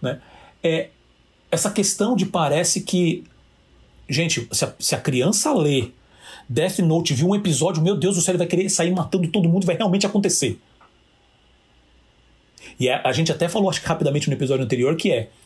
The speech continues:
ah, o que que, o que que acho que impacta mais? É o conteúdo?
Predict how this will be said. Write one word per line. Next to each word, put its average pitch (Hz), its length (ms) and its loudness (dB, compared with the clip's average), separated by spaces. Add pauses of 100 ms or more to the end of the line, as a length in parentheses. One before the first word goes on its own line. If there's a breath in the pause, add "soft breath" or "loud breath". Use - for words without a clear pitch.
(460 loud breath)
ah, 120 280 -2 (200)
o 147 200 0
que 320 240 -2
que, 320 340 -2
o 170 80 0
que 339 140 -2
que 349 120 -2
acho - 120 -2
que - 80 0
impacta 175 480 0
mais? 110 540 -2 (460 loud breath)
É 143 140 2
o 180 100 2
conteúdo? 123 880 -2